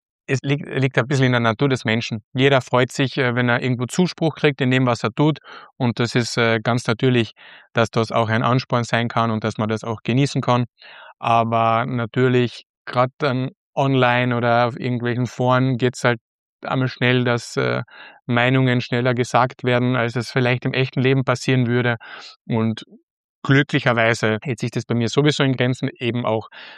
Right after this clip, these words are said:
mangels meiner Präsenz. Aber ich würd auch sagen, ich kann da relativ gut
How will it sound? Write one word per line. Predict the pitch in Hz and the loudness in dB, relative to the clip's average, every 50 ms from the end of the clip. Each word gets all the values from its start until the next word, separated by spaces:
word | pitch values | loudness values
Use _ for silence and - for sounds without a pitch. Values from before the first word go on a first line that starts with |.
| - - | -8 -4
mangels | 117 117 120 117 123 127 113 - | 0 2 2 2 2 2 0 0
meiner | 131 120 120 120 - | 0 0 0 0 0
Präsenz. | - 120 113 - - 123 127 135 127 - - - _ _ _ _ _ - - _ _ - | 0 -2 0 2 2 2 2 2 0 -2 -8 -16 _ _ _ _ _ -20 -20 _ _ -2
Aber | - 120 113 113 113 110 107 110 117 113 110 110 110 107 107 107 107 - _ - - - _ _ _ _ _ _ _ _ | 0 2 2 4 2 2 2 2 2 2 2 2 2 2 2 0 -2 -6 _ -20 -20 -20 _ _ _ _ _ _ _ _
ich | - 135 - - _ _ _ | -4 -4 -4 -6 _ _ _
würd | 127 123 117 120 | -2 0 2 2
auch | 110 | 2
sagen, | - 117 110 110 | 2 0 0 2
ich | 110 104 | 0 0
kann | - 110 110 | 0 0 2
da | 107 101 | 2 2
relativ | 104 107 110 110 107 113 104 - | 2 2 0 0 0 -2 -2 -2
gut | - 113 107 - - | -2 -2 -2 -2 -4